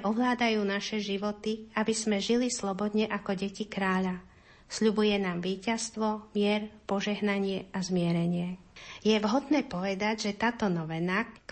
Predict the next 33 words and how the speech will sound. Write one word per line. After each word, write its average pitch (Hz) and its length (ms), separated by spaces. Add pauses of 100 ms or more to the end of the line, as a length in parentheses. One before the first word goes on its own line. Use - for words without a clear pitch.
Panne 269 240
Márii, 233 400
ktorá 208 400
rozväzuje 214 640
uzly, 185 480
je 214 160
tiež 214 380
známa 202 340
ako 190 320
novena, 220 480
ktorá 208 400
marí 202 320
plány 196 480
diabla. 180 560 (400)
Ako 247 240
to 247 120 (120)
uviedol 196 640
exorcista 190 720
a 185 160
kapucín 190 640
otec 214 320
Ciprián 196 640
de 190 80
Meo, 180 480 (400)
ktorému 262 480
sa 240 160
k - 160
tomu 233 240
priznal 208 480
sám 190 240
diabol 190 400
počas 185 400
exorcizmu. 175 800